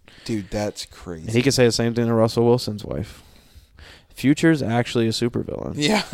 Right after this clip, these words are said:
Speaker 1: <laughs>
Speaker 2: <laughs> Like,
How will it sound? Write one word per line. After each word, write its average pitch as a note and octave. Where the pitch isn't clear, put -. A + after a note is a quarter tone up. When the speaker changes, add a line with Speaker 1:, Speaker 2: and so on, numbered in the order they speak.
Speaker 1:
<laughs> -
Speaker 2:
<laughs> -
Like, F3